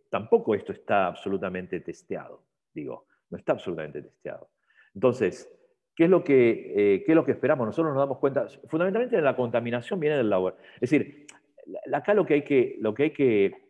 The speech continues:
insistir quizás, eh, como, como, como método de enseñanza es que el laboratorio debe acostumbrarse a trabajar de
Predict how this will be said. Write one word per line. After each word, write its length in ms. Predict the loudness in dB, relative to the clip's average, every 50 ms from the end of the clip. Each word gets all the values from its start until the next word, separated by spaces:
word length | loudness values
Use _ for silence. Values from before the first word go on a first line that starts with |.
| _ -14
insistir 460 | -12 -10 -12 -10 -2 0 0 0 2
quizás, 520 | 0 -4 -2 -2 -2 -2 -2 -4 -8 -12 _
eh, 160 | -8 -8 -6
como, 360 | -6 -6 -6 -4 -6 -8 -6
como, 420 | -8 -8 -8 -6 -6 -8 -8 -8 -10
como 360 | -12 -12 -10 -10 -10 -12 -14 -18 _ _
método 300 | -10 -8 -6 -4 -4 -4
de 60 | -4
enseñanza 420 | -4 -8 -10 -10 -8 -8 -8 -10 -12
es 80 | -6
que 100 | _ -2
el 80 | 0 0
laboratorio 680 | 0 0 0 0 0 0 0 -2 0 0 2 0 0 -2 -8 _ _ _
debe 140 | 2 2 2
acostumbrarse 640 | 2 0 -4 -6 -6 -4 -2 0 0 0 0 -2 -4
a 60 | -4
trabajar 640 | -2 -2 -2 -2 -2 -2 -2 0 0 0 -2 -4 -10 _ _ _ _ _ _ _ _ _ _ _ _ _
de 160 | -8 -6 -6